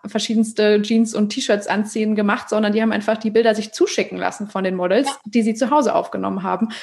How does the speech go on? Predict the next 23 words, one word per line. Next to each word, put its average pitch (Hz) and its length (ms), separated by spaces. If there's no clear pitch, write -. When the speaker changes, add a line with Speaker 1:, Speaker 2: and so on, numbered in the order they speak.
Speaker 1:
Und 220 100
die 240 80
finden 240 280
sich 226 160
halt 214 120
heute 233 240
noch 208 160
in 202 120
den, 190 180
in 202 140
den 196 120
Online-Shops 202 520
wieder. 196 180
Also 180 220
haben 202 100
auch 185 140
da 202 220
irgendwie 196 240
das 180 220
Bild 190 200
ganz 185 180
anders 196 400
irgendwie 190 480